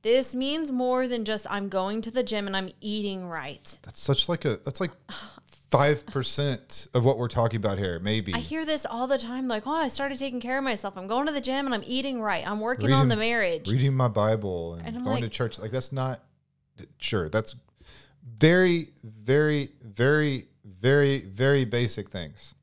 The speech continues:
Speaker 1: Yeah, sounds like that's not all that at all. There's four basic areas of you as an individual. Four basic areas. There's mental, emotional, physical, and spiritual. And people start with the physical and then a little bit of the spiritual.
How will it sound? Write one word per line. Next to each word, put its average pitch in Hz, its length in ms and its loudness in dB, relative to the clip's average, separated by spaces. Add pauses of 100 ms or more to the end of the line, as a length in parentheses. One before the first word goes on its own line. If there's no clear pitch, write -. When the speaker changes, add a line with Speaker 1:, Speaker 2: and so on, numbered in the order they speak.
(400)
Speaker 1:
Yeah, 254 80 -4
sounds 226 200 -4
like 214 160 -2
that's 208 160 -2
not 247 160 -2
all 226 360 2
that 202 160 -2
at 202 120 -4
all. 170 320 -2 (220)
There's 254 240 4
four 339 360 0
basic 240 520 -2
areas 220 400 0
of 202 100 -4
you 208 160 -4
as 202 80 -2
an 196 120 -4
individual. 175 460 -6
Four 247 260 2
basic 226 360 0
areas. 175 360 -2
There's 185 160 -8
mental, 233 320 -2
emotional, 208 420 -4
physical, 202 340 -8
and 190 100 -8
spiritual. 160 540 -8 (360)
And 240 120 0
people 294 240 -2
start 254 380 0
with 220 360 0
the 214 140 -6
physical 226 840 -2 (300)
and 208 540 0
then 262 180 -2
a 370 60 -2
little 466 320 4
bit 233 140 2
of 190 80 -6
the 190 40 -8
spiritual. 185 720 -4